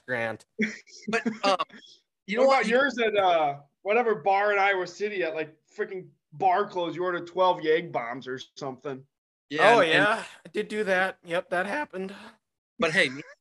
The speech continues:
Speaker 2: and Dylan finished 'em. I think Dylan had about eight of 'em, but we finished
Speaker 1: Cool.
Speaker 2: 'em.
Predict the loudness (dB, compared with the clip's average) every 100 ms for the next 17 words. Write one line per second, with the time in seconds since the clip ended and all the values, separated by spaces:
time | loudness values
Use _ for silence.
0 | _ -18 -8 -6 -6 -6 -6 -6 -8 -12
1 | -18 _ _ -4 -4 -2 -4 -2 -2 -2
2 | -2 -4 -6 _ _ _ -2 0 0 -2
3 | -8 -16 _ _ _ _ -12 -6 -4 -2
4 | -2 -2 -6 -18